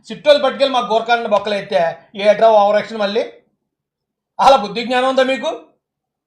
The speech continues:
అతను ఏమన్నా రామకృష్ణ పరమహంస లేదా మహాత్మా గాంధీయా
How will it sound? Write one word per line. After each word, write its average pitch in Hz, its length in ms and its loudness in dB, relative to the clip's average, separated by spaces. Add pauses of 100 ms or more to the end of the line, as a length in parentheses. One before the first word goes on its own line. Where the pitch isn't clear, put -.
(340)
అతను 254 180 2
ఏమన్నా 269 500 2
రామకృష్ణ 240 400 -4
పరమహంస 254 420 0 (920)
లేదా 247 180 4
మహాత్మా 262 360 2
గాంధీయా 262 560 4